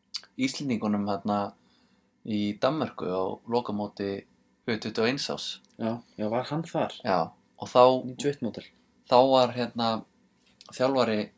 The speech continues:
Speaker 1: Svissarana spurður út í Gylfa.
Speaker 2: Mm.
Speaker 1: Og hann sagði,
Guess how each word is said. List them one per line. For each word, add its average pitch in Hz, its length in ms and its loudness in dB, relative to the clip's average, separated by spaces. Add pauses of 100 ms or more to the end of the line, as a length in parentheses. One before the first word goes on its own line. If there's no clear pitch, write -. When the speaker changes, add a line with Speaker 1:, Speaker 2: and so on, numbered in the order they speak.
(680)
Speaker 1:
Svissarana 104 520 -2
spurður 107 420 0
út 101 60 -8
í 110 60 -8
Gylfa. 127 320 -4 (260)
Speaker 2:
Mm. 110 180 2 (340)
Speaker 1:
Og 107 140 -8
hann 107 140 0
sagði, 95 360 -2